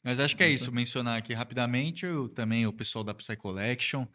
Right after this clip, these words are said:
Speaker 1: Eu gosto bastante aí da criação, da parte de criação de conteúdo, acho que os conteúdos do Hallen, eu acho o jeito dele, ele é, mano, uma
Speaker 2: Uhum.
Speaker 1: pessoa que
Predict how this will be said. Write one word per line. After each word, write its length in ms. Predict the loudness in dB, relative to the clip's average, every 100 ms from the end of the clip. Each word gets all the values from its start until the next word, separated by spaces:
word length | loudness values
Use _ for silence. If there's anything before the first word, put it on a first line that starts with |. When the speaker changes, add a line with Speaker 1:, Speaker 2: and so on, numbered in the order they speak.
| _ -20 -20 _
Speaker 1:
Eu 300 | 4 4 4
gosto 300 | 6 6 6
bastante 600 | 4 4 4 2 2 2
aí 80 | 0
da 140 | 0
criação, 420 | 0 -2 -2 -2 -2
da 100 | -2
parte 180 | -2
de 60 | -4
criação 260 | -8 -4 -4
de 80 |
conteúdo, 440 | -4 -2 0 2 2
acho 160 | 0
que 60 | -2
os 80 | -2
conteúdos 340 | -2 0 -2
do 80 | -2
Hallen, 480 | 0 2 2 2 -2 -10 -20 _ -6
eu 320 | -4 -4 -8 -18 0
acho 680 | 6 8 8 6 6 2 -6 -12
o 160 | -2 2
jeito 460 | 8 10 10 6 2
dele, 300 | 4 4 4
ele 120 | 4
é, 160 | 2 2
mano, 420 | -2 0 2 2
uma 140 | 2
Speaker 2:
Uhum. 60 | 0
Speaker 1:
pessoa 220 | 0
que 80 | -2